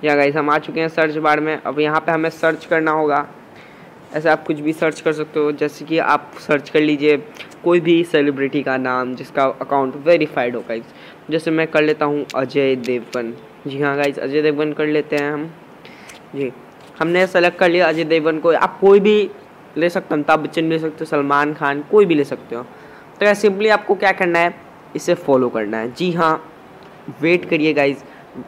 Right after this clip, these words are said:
leave मत करिएगा आप video, क्योंकि आप miss कर सकते हो कुछ भी। तो guys, simply आपको नीचे फिर suggestions आने लगेंगे, सिर्फ आपको verified account follow करना है। जी हाँ guys, verified अकाउंट।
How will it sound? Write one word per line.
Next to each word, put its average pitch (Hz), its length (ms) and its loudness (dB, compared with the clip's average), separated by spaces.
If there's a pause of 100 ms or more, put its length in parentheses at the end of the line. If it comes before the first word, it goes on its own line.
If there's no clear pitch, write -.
(560)
leave 151 240 -2
मत 160 220 0
करिएगा 151 420 2
आप 139 100 0
video, 139 400 0 (160)
क्योंकि 143 200 -4
आप 131 200 -2
miss 160 200 -6
कर 131 160 -2
सकते - 340 -10
हो 120 80 -4
कुछ 117 200 -10
भी। 117 140 -6 (480)
तो 180 60 4
guys, 185 240 4
simply 196 280 2
आपको 190 340 2 (460)
नीचे 160 200 0
फिर 185 160 0
suggestions 170 540 0
आने 175 180 4
लगेंगे, 165 380 2 (340)
सिर्फ 226 340 0
आपको 165 280 2
verified 143 520 2
account 131 400 0
follow 120 280 0
करना 117 280 -2
है। 117 80 -6
जी 135 200 -4
हाँ 165 200 2
guys, 156 240 4
verified 131 460 0
अकाउंट। 120 320 -6